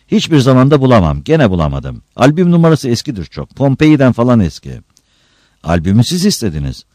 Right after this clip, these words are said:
O zaman hiç değilse utanma numarasını siz yapmalıydınız. Belki yeni bir şey çıkarabilirdik." Kadir'in öfkesi hemen dağılmış, yüreğini korku kaplamıştı. "Söylerse Celalettin Bey'e,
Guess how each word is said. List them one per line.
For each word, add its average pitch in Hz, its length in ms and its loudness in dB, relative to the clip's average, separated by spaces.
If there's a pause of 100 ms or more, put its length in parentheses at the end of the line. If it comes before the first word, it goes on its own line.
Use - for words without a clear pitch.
(360)
O 101 140 -2
zaman 156 280 4
hiç - 180 2
değilse 202 260 0
utanma 170 420 2
numarasını 147 500 2
siz 165 200 -4
yapmalıydınız. 82 760 -4
Belki 127 240 0
yeni 143 220 2
bir 143 100 2
şey 147 160 -2
çıkarabilirdik." 131 800 -2 (1000)
Kadir'in 170 340 -2
öfkesi 82 380 -4
hemen 71 300 -4
dağılmış, 64 420 -10
yüreğini 110 360 -4
korku 98 340 -8
kaplamıştı. 60 640 -16 (500)
"Söylerse 101 560 2
Celalettin 87 640 -2
Bey'e, 87 280 -6